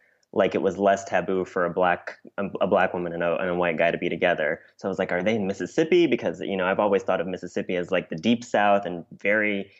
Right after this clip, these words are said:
you know, racially charged at that time. And then I was like, "Okay, they're in Virginia," which is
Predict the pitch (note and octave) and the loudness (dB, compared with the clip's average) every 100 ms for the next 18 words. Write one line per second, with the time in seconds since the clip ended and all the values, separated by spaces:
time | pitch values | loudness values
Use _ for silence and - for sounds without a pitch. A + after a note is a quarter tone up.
0 | - G2+ G2+ F2+ F#2+ - F#2+ E2+ F#2 F2+ | -8 -2 -2 0 -2 -4 -8 -4 -2 -2
1 | - F2+ E2+ - F2+ F2+ F2+ F2+ F2+ F2 | -4 -2 -2 -2 -4 -2 -2 -4 -4 -4
2 | F2+ - _ G#2+ B2+ - C#4+ A2 G2 G#2 | -4 -8 _ -2 0 0 0 2 4 2
3 | G#2 G2 F#2+ G2+ F#2+ F#2 F2+ F2+ - - | 2 -2 -4 -4 -2 0 0 -2 -6 -14
4 | _ _ _ _ - F3 | _ _ _ _ -2 -2